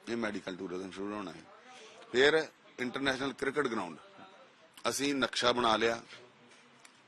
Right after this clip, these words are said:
ਥ੍ਰੀ ਡੀ ਨਕਸ਼ਾ ਚੈੱਕ ਕਰ ਲਿਆ, ਵੇਖ ਲਿਆ। ਸਾਢੇ ਤਿੰਨ ਸੌ ਕਰੋੜ ਦਾ ਬਜਟ ਸੀ, ਸਾਡੇ ਕੋਲ ਪੈਸੇ ਹੈਗੇ, ਰੱਖ ਲਿਆ। ਮੇਰੇ ਕੋਲ ਆਪਣੇ ਕੋਲ ਹੀ ਹੈਗੇ ਸੀ,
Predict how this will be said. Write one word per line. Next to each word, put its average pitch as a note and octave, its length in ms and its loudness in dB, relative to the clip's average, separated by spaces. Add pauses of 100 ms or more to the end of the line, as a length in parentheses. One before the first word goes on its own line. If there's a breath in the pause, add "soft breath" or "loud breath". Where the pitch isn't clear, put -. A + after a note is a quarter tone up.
(100)
ਥ੍ਰੀ C#3+ 220 0
ਡੀ C#3 160 0
ਨਕਸ਼ਾ A#2+ 340 -2
ਚੈੱਕ B2+ 280 -2
ਕਰ A#2 140 2
ਲਿਆ, A2+ 220 2
ਵੇਖ G#2 260 -2
ਲਿਆ। A2 260 0 (680)
ਸਾਢੇ C#3+ 300 2
ਤਿੰਨ B2+ 180 -2
ਸੌ A#2 140 -4
ਕਰੋੜ A2 240 -2
ਦਾ A2+ 100 4
ਬਜਟ G#2+ 320 0
ਸੀ, A#2 180 -8
ਸਾਡੇ G2+ 260 -2
ਕੋਲ G2+ 140 -4
ਪੈਸੇ G2+ 340 0
ਹੈਗੇ, G#2+ 220 -2
ਰੱਖ G2 240 -4
ਲਿਆ। G#2 160 -2
ਮੇਰੇ A2+ 180 -8
ਕੋਲ A#2+ 120 -2
ਆਪਣੇ C3 220 -2
ਕੋਲ D3 120 -2
ਹੀ C#3 60 0
ਹੈਗੇ G#2 160 -2
ਸੀ, D#2 360 -16